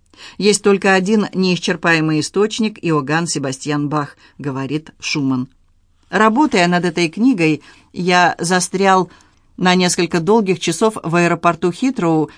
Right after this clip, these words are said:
из-за вынужденной посадки. Мы с женой тщетно искали спокойное местечко, чтобы почитать.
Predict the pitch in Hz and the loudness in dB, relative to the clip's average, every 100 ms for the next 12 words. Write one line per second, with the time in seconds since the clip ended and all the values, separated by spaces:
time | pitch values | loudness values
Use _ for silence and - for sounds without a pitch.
0 | - 180 151 175 196 185 160 175 175 - | -6 -4 0 0 0 0 -2 -2 -2 -2
1 | 180 - 160 - - 143 - _ _ _ | -2 0 -2 -4 -10 -12 -12 _ _ _
2 | 175 175 170 143 160 175 202 156 - 170 | 0 2 2 0 -2 -2 -2 -2 -4 -6
3 | 165 160 147 - 160 160 165 165 170 170 | -4 -4 -2 0 -2 -2 -4 -2 -2 0
4 | 165 165 - 247 240 156 - 165 156 160 | 0 -2 -4 -6 -4 -6 -6 -4 -4 -4
5 | 160 160 156 147 143 | -6 -4 -2 -2 -4